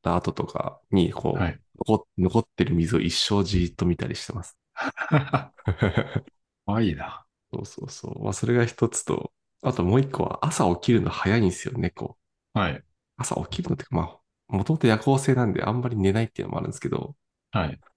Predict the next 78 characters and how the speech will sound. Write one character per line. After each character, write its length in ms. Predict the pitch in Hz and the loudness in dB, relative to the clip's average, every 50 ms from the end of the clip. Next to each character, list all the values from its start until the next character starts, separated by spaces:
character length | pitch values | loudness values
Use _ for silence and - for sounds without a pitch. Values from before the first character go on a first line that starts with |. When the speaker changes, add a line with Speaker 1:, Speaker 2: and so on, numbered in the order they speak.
| _ _ _ | _ _ _
Speaker 1:
も 120 | - 92 101 | -2 0 0
う 40 | 127 | 0
朝 160 | 139 - 85 | 0 2 2
六 240 | 92 85 - - 120 | 0 2 2 0 2
時 120 | 123 123 | 4 4
ぐ 100 | 123 127 | 6 6
ら 120 | 123 95 | 6 4
い 60 | 90 85 | 4 2
に 260 | - - - - - | 0 -4 -4 -6 -8
稼 220 | _ - - 82 95 | _ -4 -2 0 0
働 180 | 85 92 - | 0 0 -2
し 80 | - - | -2 -2
だ 80 | 90 85 | -2 -2
す 180 | - - - | -2 -6 -10
ん 60 | - - | -10 -10
で、 260 | - - - - _ _ _ _ _ _ _ _ | -10 -12 -12 -12 _ _ _ _ _ _ _ _
Speaker 2:
は 100 | - 113 | 0 2
い。 20 | |
Speaker 1:
そ 100 | 85 82 | 2 4
れ 80 | 104 104 | 2 2
で 100 | 107 107 | 2 0
強-、 240 | - - - 127 107 | -4 0 0 0 0
強 280 | - - - 113 107 | 0 2 4 4 4
制 180 | 101 - - 107 | 4 4 2 2
的 200 | - 104 - - | 2 -2 -2 0
に 100 | 101 101 | 0 0
朝 200 | - 104 - - | 0 0 -2 -2
起 100 | - - | -4 -4
こ 120 | - 90 | -4 -4
さ 120 | - - 101 | -2 2 2
れ 100 | 95 92 | 2 2
る 160 | - - - _ | 2 -2 -6 _
っ 40 | _ | _
て 100 | - - | -10 -10
い 120 | - - | -8 -8
う。 220 | - - 113 120 117 - - | -8 -8 -8 -8 -10 -10 -14
Speaker 2:
<laughs> 100 | _ _ - - - 147 135 - 139 135 - - - - _ - - - _ _ - _ _ _ _ | _ _ -12 -2 0 0 2 2 2 0 0 -4 -10 -12 _ -14 -14 -14 _ _ -20 _ _ _ _
の-、 100 | - 107 | 0 0
Speaker 1:
だ 0 | |
か 60 | 104 87 | 0 0
ら 40 | |
ち 140 | - - - | 2 4 4
ょ 80 | 113 113 | 4 4
っ 40 | 113 | 4
と 60 | - | 2
早 20 | |
起 80 | - 135 | 0 2
き 0 | |
に 20 | |
な 0 | |
る。 0 | |
Speaker 2:
乗 0 | |
っ 0 | |
て 0 | |
き 100 | - 92 | 4 4
た 60 | 98 | 4
り 80 | 98 98 | 4 4
す 120 | - - | 2 2
る 60 | 82 80 | 0 0
ん 20 | |
で 60 | 76 - | 0 -2
す 60 | - | -2
か？ 280 | - - - - - _ _ | -4 -6 -8 -8 -14 _ _
高 220 | - - - 85 | -6 -4 -2 -2
林 220 | 76 80 80 78 87 | 0 0 0 0 0
さ 40 | 85 | 0
ん 100 | 82 80 | 0 0
の 200 | 76 73 - - | 0 -2 -2 0
Speaker 1:
あ 300 | 87 87 85 80 80 80 | 0 2 4 4 4 2
ー、 40 | 78 | 2
し 240 | - - 98 92 90 | 2 2 2 2 4
ま 100 | 90 87 | 2 2
す、 40 | - | 0
Speaker 2:
上 40 | - | -2
に。 40 | |
Speaker 1:
し 80 | - 82 | -4 -4
ま 100 | 82 85 | -4 -4
す。 240 | 80 - - - - | -4 -6 -10 -14 -18